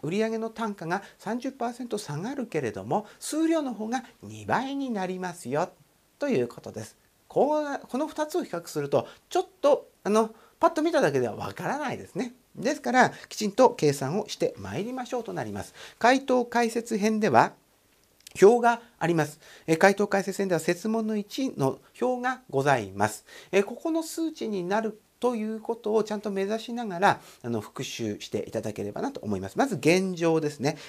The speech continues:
売上高が二八二三点ゼロゼロ。ね。これに対して単価を二十パーセント引き下げますよ。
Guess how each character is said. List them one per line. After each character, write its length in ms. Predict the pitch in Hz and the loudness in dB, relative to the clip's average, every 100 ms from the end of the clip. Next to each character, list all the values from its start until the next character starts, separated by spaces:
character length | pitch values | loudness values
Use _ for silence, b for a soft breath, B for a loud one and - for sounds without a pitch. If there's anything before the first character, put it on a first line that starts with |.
| B | B
売 240 | 160 175 | 0 0
上 300 | 170 160 160 | 0 0 0
高 260 | 120 101 107 | -2 -2 0
が 220 | 160 226 B B | 2 2 B B
二 320 | 147 147 147 | -2 0 -2
八 420 | 139 135 - 95 | -2 -4 -4 -10
二 300 | 98 147 170 | -4 -2 -2
三 360 | 160 165 143 110 | -4 -4 -4 -6
点 380 | - 90 95 95 | -12 -16 -16 -10
ゼ 140 | 110 | 0
ロ 120 | 170 196 | 0 2
ゼ 120 | 180 | 0
ロ。 140 | - - _ _ - | 0 -10 _ _ -10
ね。 120 | 120 B B B | -10 B B B
こ 140 | - 233 | 6 8
れ 140 | 277 | 8
に 160 | 277 277 | 2 2
対 300 | 254 226 147 | 2 2 0
し 160 | - | -2
て 240 | - 320 320 _ _ | 4 4 2 _ _
単 320 | 151 165 147 | 2 2 0
価 240 | 147 196 | 2 4
を 60 | 277 | 4
二 220 | 107 101 | 2 -4
十 160 | 110 165 | -2 -4
パ 300 | - 190 190 | 0 2 2
ー 20 | |
セ 160 | 208 202 | 0 -4
ン 60 | |
ト 300 | 196 190 - _ | -2 -2 -2 _
引 240 | - 156 | -14 -12
き 20 | |
下 160 | 160 165 | -4 -4
げ 140 | 160 | -2
ま 180 | 156 156 | -4 -6
す 140 | 156 117 | -8 -2
よ。 220 | 147 | 0